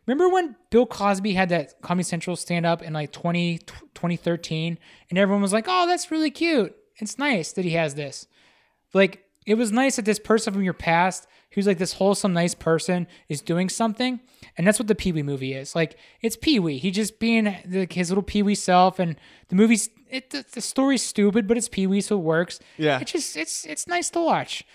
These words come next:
Speaker 1: Joe Manganiello from Pittsburgh's in it, like, the whole time. The movie's
Speaker 2: Uh-huh.
Speaker 1: about Joe Manganiello, really. He, basically, the movie is, is, is Pee-wee lives in a town. He's never left it.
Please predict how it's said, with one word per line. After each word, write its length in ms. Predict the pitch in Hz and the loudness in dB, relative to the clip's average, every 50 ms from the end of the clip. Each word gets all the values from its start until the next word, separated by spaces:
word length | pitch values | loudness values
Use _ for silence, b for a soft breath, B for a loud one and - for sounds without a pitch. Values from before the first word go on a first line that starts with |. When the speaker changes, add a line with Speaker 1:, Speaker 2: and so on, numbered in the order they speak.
| b b b b | b b b b
Speaker 1:
Joe 220 | - 220 226 247 | 2 6 6 6
Manganiello 540 | 240 226 233 233 214 202 190 190 202 214 208 | 6 6 4 2 2 2 4 4 4 4 2
from 100 | - 170 | 0 -4
Pittsburgh's 420 | - 190 196 - - 233 226 185 196 | -4 -4 -4 -2 -2 -2 -2 0 0
in 100 | 220 226 | 0 0
it, 140 | 226 214 180 | 0 -2 -2
like, 120 | 170 151 | -4 -4
the 60 | 180 | -6
whole 320 | - - - 202 208 208 208 | -6 -4 -2 0 0 0 0
time. 480 | - - 170 180 170 147 139 143 151 _ b b b b b b b | -2 -2 -2 -2 -2 -4 -6 -10 -12 _ b b b b b b b
The 120 | - 185 | 2 4
movie's 200 | 226 277 302 233 | 4 4 6 4
Speaker 2:
Uh-huh. 100 | 233 170 | 4 4
Speaker 1:
about 260 | 151 180 190 233 220 165 | 6 6 6 6 6 4
Joe 140 | 147 160 156 | 0 0 0
Manganiello, 560 | 156 156 156 151 151 160 170 180 165 143 135 131 | 0 -2 -2 -2 -2 -2 0 0 0 -2 -2 0
really. 480 | 156 196 208 175 156 147 151 160 - b b b b b b b b b b b b | 4 4 4 4 4 0 -2 -4 -6 b b b b b b b b b b b b
He, 160 | - 208 226 | -6 -4 -2
basically, 320 | 185 240 277 269 - 269 | 2 2 2 2 0 -2
the 60 | 247 240 | -2 0
movie 160 | 294 285 262 | 0 -2 -2
is, 60 | 240 | -4
is, 200 | 208 214 190 - | -6 -8 -10 -8
is 200 | - 226 208 - | -4 -6 -6 -6
Pee-wee 520 | - - - 240 247 226 240 240 226 220 | -6 -4 -2 0 0 0 0 0 0 0
lives 240 | 190 180 190 202 202 | 0 0 0 0 0
in 60 | 208 | -2
a 40 | 214 | -4
town. 380 | 208 - - 170 170 170 175 165 | -4 -2 -2 -2 0 0 -2 -4
He's 160 | 156 151 139 | -6 -8 -6
never 220 | 151 160 165 190 | -6 -4 -4 -2
left 280 | 180 165 151 143 - - | -2 -2 -2 -4 -4 -4
it. 220 | 156 151 156 - | -6 -6 -6 -8